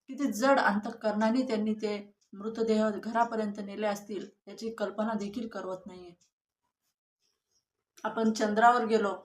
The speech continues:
आपण मंगळावर यान सोडलं, परंतु आमच्या गोरगरीब जनतेच्या घरापर्यंतचा रस्ता आपण शोधू शकलो नाही, त्यांच्या घरापर्यंत जाण्याची सुविधा आपण करू शकलो नाही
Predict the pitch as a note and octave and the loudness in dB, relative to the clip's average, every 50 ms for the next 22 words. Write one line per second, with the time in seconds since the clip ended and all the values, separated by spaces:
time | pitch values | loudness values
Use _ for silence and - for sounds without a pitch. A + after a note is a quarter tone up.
0 | _ _ _ - A3 G#3+ A3+ A3+ A3 A3 G#3 G#3 A3 A3+ B3 C4 C4+ C#4 C4+ B3+ | _ _ _ 2 2 4 4 4 4 4 4 4 4 6 8 8 8 8 6 6
1 | B3+ A3+ A3+ A3 A3 - - G#3+ G3+ F#3 F#3+ F3+ F3 F3 - - _ _ - A3+ | 6 6 6 6 4 0 -2 -2 -2 0 0 -2 -2 -2 -4 -12 _ _ -4 0
2 | A#3 A#3+ A#3+ A3+ A3+ A#3 A3+ G#3 - - - _ - G3 G#3+ A3 A3+ A#3 A3 - | 2 2 2 2 2 0 0 0 0 -4 -12 _ -2 0 0 2 2 2 0 0
3 | - A3 B3 C4 C4+ C4 A3+ A3+ A3+ A3+ A3+ A3+ - - G3+ G3+ G3+ - G#3+ G#3 | 2 4 6 6 6 6 6 6 6 4 4 2 -2 -6 -8 -6 -4 -2 -4 -2
4 | - G#3 F#3+ F3+ F3+ - - - - A3 B3 C4+ C4 C4 A#3+ A#3+ A3+ A3 A3 G#3 | 0 2 2 2 0 -2 -8 -8 0 4 6 6 6 4 2 2 2 0 0 -2
5 | G#3 - G#3 G3+ F#3+ G3 G3+ - - C4 A#3 A3 G#3+ - A3 G#3+ G#3 - G#3 F#3 | -2 -2 -2 0 0 0 -2 0 2 4 6 6 6 4 0 -4 -4 -4 -6 -6
6 | G3+ A3+ A3 A3 G#3+ - F#3 F#3 F#3 F3 F3 F3 E3+ E3 _ _ _ _ _ _ | -6 -6 -6 -6 -6 -6 -6 -6 -6 -6 -6 -8 -10 -12 _ _ _ _ _ _
7 | _ _ - B3 B3+ B3+ B3 C4+ A#3+ G#3+ A3+ A3 A#3+ C4 C4 - B3+ B3+ B3+ B3 | _ _ -6 -4 -2 0 2 2 0 4 6 8 8 8 6 6 2 2 2 0
8 | - A#3+ A3 - A3 G#3+ G#3+ A3+ A3+ A3 - G#3+ - - - - A3+ A#3 B3 C#4+ | 0 0 2 4 4 4 4 4 0 -2 -4 -6 -8 -8 -6 -4 -4 0 4 6
9 | C4+ B3 A3 - A3+ A3 G#3+ - G#3+ G#3 A3 A3 - A3+ G#3+ - G3+ F#3 F#3+ F#3 | 8 8 6 6 2 0 0 0 0 0 0 0 -2 -4 -6 -4 -6 -6 -6 -6
10 | F#3 F#3+ F#3 F3+ | -6 -6 -8 -10